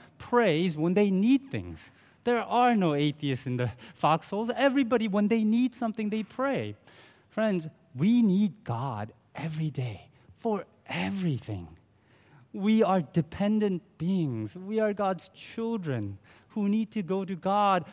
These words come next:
who is in control over all things. We need to depend on him every day. And of course, there are times in our life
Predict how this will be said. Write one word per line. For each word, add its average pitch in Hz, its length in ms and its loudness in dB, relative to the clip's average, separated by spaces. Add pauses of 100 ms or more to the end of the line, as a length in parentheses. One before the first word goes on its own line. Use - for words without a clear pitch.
who 214 240 -2
is 208 140 -2
in 202 120 0
control 185 880 -4
over 196 380 -2
all 202 420 -4
things. 135 560 -4 (260)
We 180 220 0
need 196 240 0
to 180 100 -6
depend 165 580 -2 (100)
on 147 260 0
him 156 540 -2 (840)
every 160 320 0
day. 165 320 -2 (1600)
And 185 60 -6
of 165 80 -4
course, 190 300 0
there 170 220 2
are 196 220 4
times 123 760 -2
in 165 160 0
our 170 180 0
life 170 420 -2